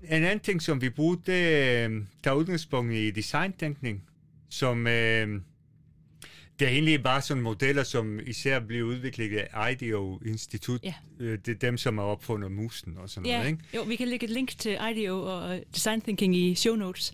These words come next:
Speaker 1: Okay, super.
Speaker 2: Ja.
Speaker 1: Øh, men, men ideen er, at hvis man ikke kender designtænkning, det er super simpelt.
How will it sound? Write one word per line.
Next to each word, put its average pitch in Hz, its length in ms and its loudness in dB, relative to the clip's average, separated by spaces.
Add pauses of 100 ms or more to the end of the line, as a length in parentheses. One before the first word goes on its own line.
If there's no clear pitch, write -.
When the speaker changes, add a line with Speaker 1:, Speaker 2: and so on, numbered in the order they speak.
(160)
Speaker 1:
Okay, 139 320 2
super. 120 300 0 (480)
Speaker 2:
Ja. 143 340 6
Speaker 1:
Øh, 143 60 0
men, 151 220 2
men 156 160 4
ideen 185 380 4
er, 180 160 4
at 139 140 2 (140)
hvis 127 220 -8
man 139 160 -2
ikke 180 100 -2
kender 170 220 0
designtænkning, 127 720 -2
det 120 80 -2
er 113 40 -2
super 170 400 -6
simpelt. 101 420 -6